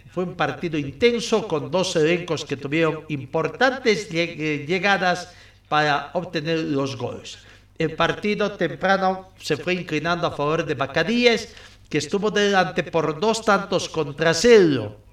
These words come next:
En ochenta minutos de juego, dos a cero, y no pudo capitalizar esa victoria. Sin embargo, reaccionó el equipo trinitario para poner dos a dos el marcador, ¿no? Ya desde los doce pasos,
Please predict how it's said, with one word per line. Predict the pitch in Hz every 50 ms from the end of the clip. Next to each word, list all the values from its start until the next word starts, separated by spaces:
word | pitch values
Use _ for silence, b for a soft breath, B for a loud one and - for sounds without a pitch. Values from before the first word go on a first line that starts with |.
| - -
En | 170 165 180
ochenta | 190 185 190 - 233 226 226 220 - 214
minutos | 180 165 170 170 214 226 220 220 202 180 151
de | 165 151
juego, | - - 196 196 165 175 160
dos | - 185 196 190 - 165
a | 151
cero, | 156 - 196 196 190 190 190 180 175 175 -
y | 156 151
no | 156 180 175 180
pudo | 180 185 185 180 165 175 156
capitalizar | 160 147 151 143 151 139 143 143 143 139 127 - - 160 160 160 160 160 -
esa | 160 151 - - 139
victoria. | 139 131 143 123 - 135 113 - 101 98 - - B B B B B B B B
Sin | - 139 127 139
embargo, | 139 131 131 160 196 196 196 190 180 202 202 190 170 185 B B B B _ _ -
reaccionó | 131 117 143 156 151 147 143 143 139 - 156 156 147 156 180 190 196 185
el | 170 151
equipo | 143 139 139 156 180 175 180 165 127
trinitario | 151 127 143 143 160 165 170 202 208 196 196 196 190 175 -
para | 147 143 135 127
poner | - 143 127 147 165 160 160 160 120
dos | 127 151 165 165 160 - - - -
a | 170 170
dos | - 120 107 95 - - - - b b b b b b b b b
el | - 139 135 127 123
marcador, | 120 131 131 127 127 - 123 117 113 110 110 127
¿no? | 160 190 214 214 214 - - - 120
Ya | 139 175 180
desde | 180 180 175 165 165 160
los | 151 143 139 -
doce | - 202 196 202 - -
pasos, | - - 202 208 208 202 208 220 220 214 208 214 -